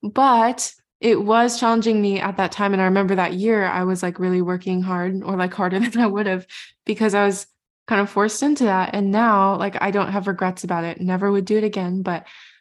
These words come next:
I know that that was worthwhile and meaningful. And I don't,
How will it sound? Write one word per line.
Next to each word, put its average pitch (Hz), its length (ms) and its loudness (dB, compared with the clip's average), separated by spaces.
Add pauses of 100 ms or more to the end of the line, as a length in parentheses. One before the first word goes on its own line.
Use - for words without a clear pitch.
(140)
I 196 120 0
know 196 200 4
that 185 180 0
that 185 200 0
was 185 320 -4
worthwhile 180 540 -2
and 180 120 -4
meaningful. 185 420 -4
And 208 180 0
I 226 80 4
don't, 247 200 2